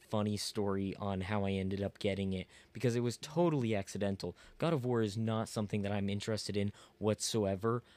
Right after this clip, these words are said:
Um, at the time that it came out, I didn't know anything about it. I, I wasn't into that kind of game or games. Um, <laughs> and so, you know, I kind of, I kind of ignored it. I, I threw it off to the side. But one day,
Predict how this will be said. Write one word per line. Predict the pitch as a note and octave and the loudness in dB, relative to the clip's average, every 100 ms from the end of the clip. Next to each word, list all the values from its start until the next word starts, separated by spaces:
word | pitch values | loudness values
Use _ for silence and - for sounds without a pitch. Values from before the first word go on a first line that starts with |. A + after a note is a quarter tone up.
| - - | -14 0
Um, | A2 G2+ G2 G2 | 2 4 2 -2
at | A#2 | -4
the | A2 | -4
time | A2 A2 G#2 G#2 | -4 -2 0 0
that | G#2 G#2 | 0 -2
it | |
came | - A2 G2+ | -2 -2 0
out, | G2+ G#2 - - - _ | 0 -2 -6 -14 -20 _
I | - G#2+ | -2 0
didn't | G#2+ A2+ | 2 2
know | A2+ | 2
anything | A2+ G#2 A2 | 2 0 -2
about | F#2+ F#2 C3+ C3+ C3 | -4 -4 0 2 2
it. | C3 - | 0 0
I, | A2+ | 0
I | A2 | 0
wasn't | A2 C3 A#2 | 2 0 0
into | A#2 A#2+ A2+ | -2 -2 0
that | G2+ F#2 | -2 -2
kind | G#2+ G2+ | -4 -4
of | |
game | F#2+ A#2+ G#2 | -2 -2 0
or | F#2+ F#2 F2 - - | -2 -6 -10 -16 -4
games. | A#2 A#2+ G2+ - - - | 0 2 0 -4 -10 -8
Um, | A2 G2+ G2 G2 A#2 - - - | -2 0 0 0 -2 -4 -12 -10
<laughs> | - C#3+ - | -8 -8 -2
and | B2 B2+ A2 - - _ _ - | 2 2 0 -10 -20 _ _ -8
so, | - D#3 D3 A2 | 2 4 6 4
you | F3 | 4
know, | D#3+ C3+ | 4 4
I | C3+ | 4
kind | F3+ F#3 | 2 2
of, | D3 | 2
I | D3 | 0
kind | G3+ | 2
of | F#3+ | 2
ignored | D#3+ A#2 A2 G2 | 2 2 2 2
it. | G#2+ | 0
I, | A#2+ | 2
I | B2 | 2
threw | C#3+ D3+ | 2 2
it | C3 | 4
off | A#2 - | 2 0
to | A2 | -4
the | |
side. | G2+ - A2 F#2 - - - - - - | -2 -2 -2 -2 -6 -16 -20 -20 -10 0
But | D3 | 0
one | C#3 E3 A#3 A3 | 2 0 0 2
day, | C3 A#2 G#2 | 4 4 2